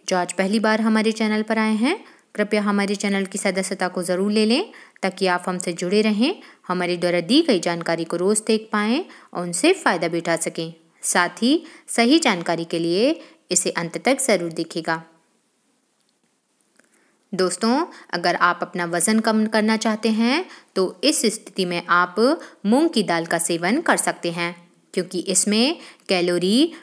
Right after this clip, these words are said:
बहुत कम मात्रा में पाई जाती है। इसके साथ ही मूंग दाल का पानी पीने से भूख भी नहीं लगती है। भूख ना लगने से आप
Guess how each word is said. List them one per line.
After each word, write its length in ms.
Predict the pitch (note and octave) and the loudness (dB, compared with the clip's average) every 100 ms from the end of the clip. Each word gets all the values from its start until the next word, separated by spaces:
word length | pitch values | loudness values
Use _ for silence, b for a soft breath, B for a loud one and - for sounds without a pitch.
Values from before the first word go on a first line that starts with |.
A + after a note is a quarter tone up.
| - | -6
बहुत 340 | F3+ G3+ D4+ - | -2 2 2 2
कम 140 | F#3+ | 0
मात्रा 340 | E3+ E3+ E3+ E3+ | 0 0 0 0
में 280 | F3 D#4 F4+ | 2 2 2
पाई 160 | G3+ | 2
जाती 320 | F3 F3 F3 | 4 2 0
है। 160 | F3 E3+ E3 - _ _ _ _ _ - | 0 0 -2 -18 _ _ _ _ _ -2
इसके 240 | F#3 - | -2 0
साथ 340 | F#3+ F#3+ F#3 - | 2 2 0 0
ही 300 | A3+ D#4+ - B B - | 2 2 0 B B 0
मूंग 260 | G#3 D#4+ D4 | 2 4 4
दाल 180 | F#3 E3 | 4 2
का 120 | E3+ | -2
पानी 340 | - F3 G3 | 0 0 2
पीने 260 | G#3+ A3 G#3+ | 0 2 2
से 400 | G#3+ A#3 B3+ F4+ B B F3+ | 2 4 4 2 B B -6
भूख 200 | F3+ F3+ | -2 -2
भी 280 | D#3+ G3+ F4+ | 2 4 6
नहीं 260 | F4+ F#3+ F3 | 4 4 2
लगती 340 | F3 F3+ F3 | 0 -2 -4
है। 220 | F3 E3+ - _ _ _ _ E3+ | -2 -4 -6 _ _ _ _ -2
भूख 280 | F#3+ F#3 | -2 0
ना 160 | G3+ D4 | 4 6
लगने 320 | D#4 G3+ F3 | 6 2 0
से 140 | E3+ F3 | -2 0
आप 340 | F3 F#3 F#3 | 2 2 4